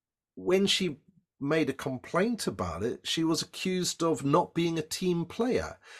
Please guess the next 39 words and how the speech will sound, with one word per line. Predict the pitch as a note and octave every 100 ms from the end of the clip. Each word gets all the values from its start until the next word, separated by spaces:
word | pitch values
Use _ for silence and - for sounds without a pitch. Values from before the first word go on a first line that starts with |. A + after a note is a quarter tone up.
| - - _ _ -
wh-, | B3+ -
which | G3+ A3+ A#3
is | G#3+
the |
biggest | F#3 D4+ B3+ -
load | G#3 F#3
of | D#3 - _ _ _ _ -
bollocks | C#3 B2 -
that | B2+
I've | B2 B2
ever | A2+
heard. | - D4 C#3
Unfortunately, | A#2+ C3 - B3 - F3 C#3 - A#2+
she | - C#3
was | B2+ B2
in | A#2+
another | A2+ A2+ G2+ - _
country | - - A#3+ - D3 A2
at | F#2+ -
the | G#2
time, | - - G3+ F2+ E2+ - _
because | C3+ C3 D#3 D3+ - - - - _ _ _ _ _ _ _ _ -
I | F#3+ G3+
would, | E3 F3 -
and | D#3+ E3
she | - F3+
only | D#3+
told | - F#3 F#3 C3+
us | G2 -
the | A#2
story | - D#3 D#3 B2 F2+ E2+ - _ _ _
quite | - - C3
a | A#2
while | A2+ A2+ G#2+
later. | B2 F#3+ F3+ - D#2 D#2 -
Otherwise, | C3 C3+ C#3 C3+ - - _ _ _ _ _ _ _ _
I | D#3
would | C4+ D4+
have, | C3 F2+